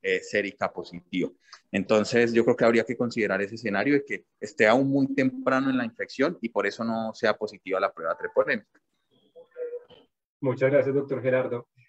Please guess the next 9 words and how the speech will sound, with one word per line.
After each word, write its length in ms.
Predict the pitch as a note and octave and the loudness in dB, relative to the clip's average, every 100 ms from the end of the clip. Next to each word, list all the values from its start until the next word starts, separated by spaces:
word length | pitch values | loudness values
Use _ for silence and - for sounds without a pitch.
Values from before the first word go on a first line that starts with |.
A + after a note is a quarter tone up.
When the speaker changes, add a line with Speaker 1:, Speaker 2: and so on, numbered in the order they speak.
| _ | _
Speaker 2:
Bien, 300 | C3+ B2+ - | 0 0 0
y 80 | C#3+ | 2
la 100 | D3 | 4
última 320 | D#3 D#3+ F#3 | 4 2 -2
pregunta 380 | F#3 E3 C3+ C#3+ | 0 0 0 -2
que 80 | D#3+ | -4
nos 240 | E3 D3+ | -4 -4
hacen 640 | C#3+ B2+ - C#3 D3+ F#3 - _ | -4 -6 -6 -4 -4 -6 -12 _
es, 540 | - C3 C3+ C#3 - | -4 -2 -2 -4 -12